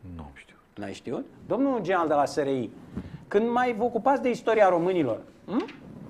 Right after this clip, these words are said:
Speaker 2: Mai sunteți coleg cu domnul
Speaker 1: Maior.
Speaker 2: Maior sau
Speaker 1: Cu Coldea.
Speaker 2: Că eu așa știam,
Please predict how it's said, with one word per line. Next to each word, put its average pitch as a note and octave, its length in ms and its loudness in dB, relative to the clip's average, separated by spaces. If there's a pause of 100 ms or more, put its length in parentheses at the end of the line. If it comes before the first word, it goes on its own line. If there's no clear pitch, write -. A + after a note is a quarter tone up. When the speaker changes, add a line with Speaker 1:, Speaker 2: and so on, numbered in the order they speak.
(600)
Speaker 2:
Mai C#3 140 -2
sunteți F3 240 -2
coleg D#3+ 260 0
cu D#3+ 80 -4
domnul C#3+ 680 -2 (320)
Speaker 1:
Maior. G2+ 440 2
Speaker 2:
Maior A3 340 -4
sau D3+ 500 0 (360)
Speaker 1:
Cu - 60 -8
Coldea. C#3 440 6
Speaker 2:
Că F2 100 -4
eu B2+ 100 -2
așa F#3+ 260 -2
știam, G#3+ 340 -2